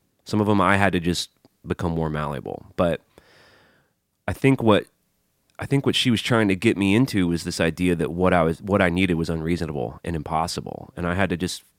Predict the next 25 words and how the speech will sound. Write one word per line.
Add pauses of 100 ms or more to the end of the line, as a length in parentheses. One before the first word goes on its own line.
(140)
kind
of
find (580)
the
balance
there
where
I
was
like,
"No, (680)
me
asking (220)
to
know
that, (240)
you
know, (920)
me
asking
for
affection
from
you (220)
is